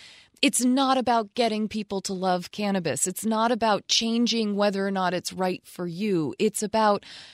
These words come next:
helping people to interact with each other in a positive way that's gonna allow you to have a good time and not have this particular thing be an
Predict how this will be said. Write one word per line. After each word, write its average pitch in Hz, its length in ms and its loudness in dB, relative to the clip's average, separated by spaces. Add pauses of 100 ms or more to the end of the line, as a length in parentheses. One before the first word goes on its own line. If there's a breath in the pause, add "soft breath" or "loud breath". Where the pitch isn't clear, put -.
(200 loud breath)
helping 254 520 0
people 214 340 -4
to - 240 -4
interact 208 580 2
with 202 160 -2
each 180 240 -4
other 165 300 0
in 185 160 -4
a 180 80 0
positive 196 720 0
way 190 340 4
that's 170 240 -2
gonna 190 220 -4
allow 185 260 0
you 196 180 0
to 170 60 -6
have 185 320 -2
a 170 60 -2
good 185 420 -2
time 190 560 -2
and 175 160 -2
not 185 260 -2
have 196 280 -2 (340 loud breath)
this 262 220 2
particular 180 640 -2
thing 175 340 -2
be 202 220 2
an 180 120 0